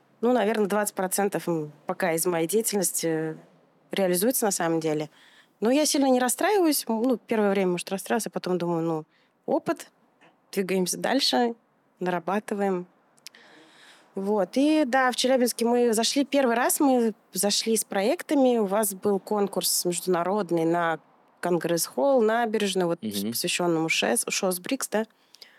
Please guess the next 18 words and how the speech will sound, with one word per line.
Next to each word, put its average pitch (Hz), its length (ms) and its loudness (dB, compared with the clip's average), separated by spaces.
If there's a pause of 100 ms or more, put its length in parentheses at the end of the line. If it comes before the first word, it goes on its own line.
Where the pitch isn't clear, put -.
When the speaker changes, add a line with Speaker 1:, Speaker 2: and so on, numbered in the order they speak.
(400)
Speaker 1:
Вот, 175 240 -2
тогда 165 300 0
мы 156 120 -4
первый 165 280 -2
раз 156 280 -4
это - 160 -20
так - 120 -8 (100)
прям 151 300 -4 (1080)
серьезно 202 560 0
подошли, 180 500 -2
готовились, 196 800 0
делали, 190 460 2
отправляли. 190 840 0 (340)
Шорт-лист 220 540 -2
там 214 160 0
что-то 202 200 -6
попали, 202 420 -2
по-моему. 196 600 -2